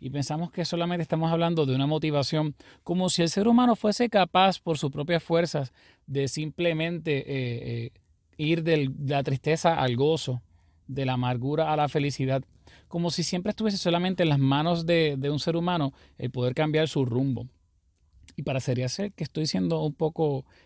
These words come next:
eh, contradictorio, pues comencé diciéndoles que hay momentos en los cuales uno tiene que vestirse, vestirse con el ropaje que Dios te da.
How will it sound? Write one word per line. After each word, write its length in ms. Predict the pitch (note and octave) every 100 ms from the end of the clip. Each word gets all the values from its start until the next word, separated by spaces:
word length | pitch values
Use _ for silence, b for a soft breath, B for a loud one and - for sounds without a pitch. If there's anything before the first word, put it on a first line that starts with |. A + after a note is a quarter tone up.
| _
eh, 200 | C3+ B2+
contradictorio, 760 | C#3 C3 C3 A#2+ A#2 G3+ G3+
pues 160 | - B2
comencé 680 | - A#2 A2+ G2+ D#3 A3 G#3+
diciéndoles 520 | D#3 C#3 G3+ F#3 D3
que 180 | - B2
hay 120 | B2
momentos 340 | C#3+ E3 D3+ D3
en 40 |
los 80 | B2
cuales 300 | - C3 B2+
uno 120 | D3
tiene 200 | E3 E3
que 100 | D3+
vestirse, 600 | C#3+ - F3 D#3+ - A2 _ b b b b
vestirse 580 | B2+ B2 - E3 - F3
con 160 | D3
el 80 | C3
ropaje 460 | A#2+ A#2 C#3+ D#3 D#3
que 180 | B2 A#2+
Dios 160 | C3+
te 140 | - C3
da. 180 | B2+